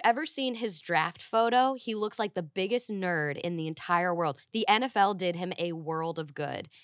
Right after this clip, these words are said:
in terms of getting, like, jacked, being athletic, and having plastic surgery,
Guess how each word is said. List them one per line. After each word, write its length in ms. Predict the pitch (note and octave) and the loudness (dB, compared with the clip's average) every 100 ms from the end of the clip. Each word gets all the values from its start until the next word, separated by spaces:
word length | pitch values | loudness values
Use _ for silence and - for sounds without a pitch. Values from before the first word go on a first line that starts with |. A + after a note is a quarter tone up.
| - | -4
in 160 | G3 F#3+ | -4 -2
terms 360 | G3 E3+ E3+ | -2 -2 0
of 180 | E3+ D#3+ | -2 0
getting, 420 | E3+ E3 D#3+ D#3+ | 0 0 -2 -2
like, 260 | D#3 D3+ D3 _ - _ | 2 2 0 _ -20 _
jacked, 480 | - G3 G#3 - - _ _ _ - | 6 6 6 2 -18 _ _ _ 0
being 220 | G3+ G#3 | 2 2
athletic, 520 | G3 F#3+ F3 F3 - - | 2 2 2 0 -4 -4
and 100 | E3 | 0
having 260 | D#3+ D#3+ | 0 0
plastic 380 | D3+ D#3+ C#3+ D3+ | 2 2 2 -4
surgery, 600 | - D#3+ D3 D3 C#3+ C#3+ | -4 -4 -4 -4 -4 -4